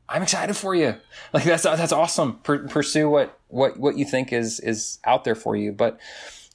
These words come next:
um, the military can lull you into thinking that the system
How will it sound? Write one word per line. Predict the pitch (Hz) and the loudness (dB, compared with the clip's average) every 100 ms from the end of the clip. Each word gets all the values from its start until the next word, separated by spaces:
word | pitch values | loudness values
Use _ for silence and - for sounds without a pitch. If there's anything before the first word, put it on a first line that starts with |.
| - | 0
um, | 120 117 107 98 98 _ _ _ _ _ _ _ _ _ - | 2 4 2 -4 -10 _ _ _ _ _ _ _ _ _ -4
the | 113 127 | 0 2
military | 139 151 165 147 | 2 2 2 2
can | 117 | 0
lull | 110 120 123 135 | 0 2 2 0
you | 123 120 | -2 -2
into | 120 120 117 | -2 -2 -2
thinking | 113 120 113 107 | -2 -2 -2 -2
that | 104 - | -4 -4
the | |
system | - - - 123 - - 110 104 101 | -2 0 0 -2 -4 -2 0 -2 -6